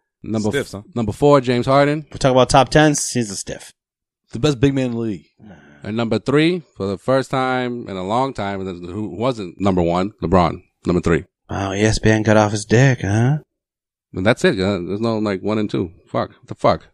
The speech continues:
Speaker 1: E S P N? What the, what, what's all, what's all with the goddamn
Speaker 2: They're flipping a coin between Giannis and, and
Speaker 3: The fact, fact that you got to flip a
Speaker 2: Fuck
Speaker 3: coin
Speaker 2: just happened?
Speaker 3: between Kawhi after he won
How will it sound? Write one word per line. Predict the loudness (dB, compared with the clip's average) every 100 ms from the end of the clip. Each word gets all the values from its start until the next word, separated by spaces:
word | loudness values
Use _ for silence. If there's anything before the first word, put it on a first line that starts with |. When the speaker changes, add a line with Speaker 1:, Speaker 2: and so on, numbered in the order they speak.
| -10
Speaker 1:
E | -10
S | -6
P | -8
N? | -8
What | -10
the, | -12
what, | -10 -8
what's | -6 0
all, | 2 2
what's | 4
all | 4 6
with | 4
the |
goddamn | 0 -4 -2 -2
Speaker 2:
They're | -2
flipping | -4 -4 -2
a |
coin | 0 0
between | 0 0
Giannis | 2 0 -2
and, | -8 -12
and | -16 -18
Speaker 3:
The | -12 -10
fact, | -2 0 2 -2
fact | -4 -2 -2
that | -4 -8
you | -6
got |
to | -6
flip | -8 _ -8 -6
a | -8
Speaker 2:
Fuck | -8
Speaker 3:
coin | -8 -6 -8
Speaker 2:
just | -12
happened? | -20 -20 _
Speaker 3:
between | -18 -12 -10 -8 -8 -10 -16 _ _ _ _ _ _ -14
Kawhi | -8 -4 -2 -2 -4 -6 -12 _ _ _ _ _ _ _ _
after | -6 -4 -4
he | -6
won | -4 -4 -6 -8